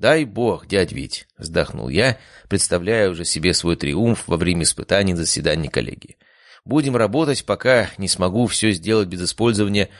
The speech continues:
шовного материала». «Ну это да, там тебе этого не предоставят», — согласился он.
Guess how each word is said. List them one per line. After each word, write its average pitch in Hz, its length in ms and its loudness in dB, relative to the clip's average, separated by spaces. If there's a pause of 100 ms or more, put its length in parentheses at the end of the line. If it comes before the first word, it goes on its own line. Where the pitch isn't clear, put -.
(140)
шовного 101 400 4
материала». 87 580 -2 (720)
«Ну 117 160 2
это 156 200 2
да, 101 380 0 (220)
там 135 280 2
тебе 117 320 0
этого 107 560 2
не 90 220 -2
предоставят», — 104 920 -2 (240)
согласился 80 760 2
он. 69 180 -8